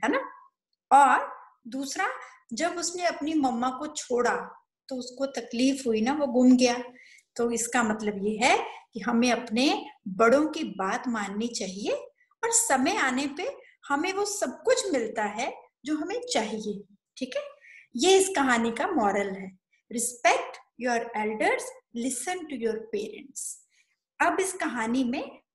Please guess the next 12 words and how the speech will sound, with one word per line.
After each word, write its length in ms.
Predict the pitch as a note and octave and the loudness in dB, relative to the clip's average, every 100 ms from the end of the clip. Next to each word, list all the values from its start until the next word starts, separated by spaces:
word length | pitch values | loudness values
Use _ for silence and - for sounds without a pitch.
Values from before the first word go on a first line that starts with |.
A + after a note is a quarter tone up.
| _ | _
कुछ 300 | G#4 A4 - | -2 0 -4
शब्द 520 | - - D#4+ D#4 A#3+ | -6 -2 0 2 0
हैं 460 | A#3 C4+ D#4 - - | -4 -4 -4 -8 -12
जो 100 | C4+ | -4
अभी 240 | D4+ C#4 C#4+ | -4 -2 -4
तक 180 | D#4 D#4 | -6 -6
हमने 320 | C4 A#3 B3+ | -4 -4 -4
सीखे 460 | C#4 - A3 - A#3+ | -4 -8 -12 -8 -6
नहीं, 260 | G#3 F#3+ - - | -4 -6 -12 -8
हमें 320 | A#3 A#3+ B3+ - | 0 0 0 -4
आते 380 | G#3 G3 G#3 F#3+ | -10 -4 -4 -2
नहीं। 200 | F#3+ | -4